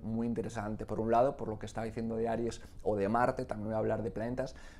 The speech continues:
no voy a hablar de casas por cuestiones que no vienen al caso, y nos centramos en planetas y signos, ¿no? Entonces, eh, eso por un lado, ¿no? Aries y lo marcial,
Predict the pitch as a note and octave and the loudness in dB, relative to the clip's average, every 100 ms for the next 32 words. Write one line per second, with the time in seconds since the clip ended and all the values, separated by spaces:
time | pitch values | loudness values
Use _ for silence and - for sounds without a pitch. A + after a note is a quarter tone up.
0 | - G3+ F3 B2+ A2 G#2+ C3 C3 D#3 - | -4 2 8 10 8 6 0 0 -2 -4
1 | A2+ G#2+ - A2 C3 B2+ A#2 A2+ G#2+ G#2+ | -2 -2 -2 -4 -2 -2 -2 -2 -2 -2
2 | A#2 A#2+ - D3+ - - - - A2 G#2+ | -2 -2 -2 -6 -8 -16 -10 -4 -2 -2
3 | - A2+ A2+ A#2 B2+ A2 A2+ A2+ B2 - | -4 -2 2 2 2 -2 -2 0 0 -2
4 | - C3 - - - - A2 - - - | -2 -2 -2 -12 -14 -8 -8 -8 -16 -12
5 | B2+ A#2+ G2+ G#2+ G#2 - - - - - | -10 -8 -2 -2 -2 -8 -16 -16 -14 -2
6 | A#2 A2+ G#2 G#2 G2+ - E3 C3 G2 E2+ | 4 6 6 4 2 2 2 4 2 0
7 | - G#2+ D3+ A2 B2 D#3 E3+ - - G3+ | -4 -6 -4 0 2 2 0 -6 -4 -2
8 | G3 G2 - G2 F2 | -2 -4 -4 -4 -6